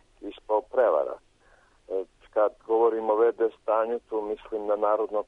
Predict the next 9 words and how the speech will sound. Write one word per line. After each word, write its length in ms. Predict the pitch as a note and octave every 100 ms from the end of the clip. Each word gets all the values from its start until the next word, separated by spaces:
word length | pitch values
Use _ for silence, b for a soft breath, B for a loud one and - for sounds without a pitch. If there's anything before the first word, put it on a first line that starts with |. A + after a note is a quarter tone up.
| -
pozorište, 680 | A2 A2 G#2+ F#2 - F#2+
recimo, 560 | F#2+ F2+ - G#2 G#2 G2+
i 260 | F#2+ F#2
jedna 380 | F#2 F#2+ - F#2+ - - _ _ _ _
ugledan 460 | G2+ A2 G2+ G#2 F#2+
broj 460 | G2 G2+ G2 F2+ G2
ljudi, 500 | G#2 G#2 G#2+ G#2+ F#2
jedan 300 | F2+ F#2 E2+
deo 240 | F#2 F2+